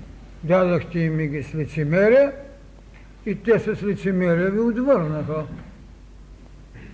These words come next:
Ренесанс. Ми хайде да не говоря за изгубения рай, където много естествено Адам му каза: „Ми, нали ти ме сътвори, бе, какво искаш?“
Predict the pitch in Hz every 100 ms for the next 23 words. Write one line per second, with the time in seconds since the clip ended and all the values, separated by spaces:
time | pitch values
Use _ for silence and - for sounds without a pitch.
0 | - - - - - - - - - -
1 | - - - - - - - - 170 175
2 | 165 147 143 131 180 214 170 110 - -
3 | - - - - - - - 143 127 160
4 | 190 214 214 190 156 156 170 185 175 196
5 | 165 170 208 208 208 208 202 202 175 151
6 | 143 160 160 170 - - - - 175 196
7 | 185 185 - 226 226 226 226 196 185 175
8 | 170 180 180 170 165 180 175 175 175 185
9 | 220 240 - 311 311 - 294 269 302 294
10 | 269 180 175 185 208 202 - 156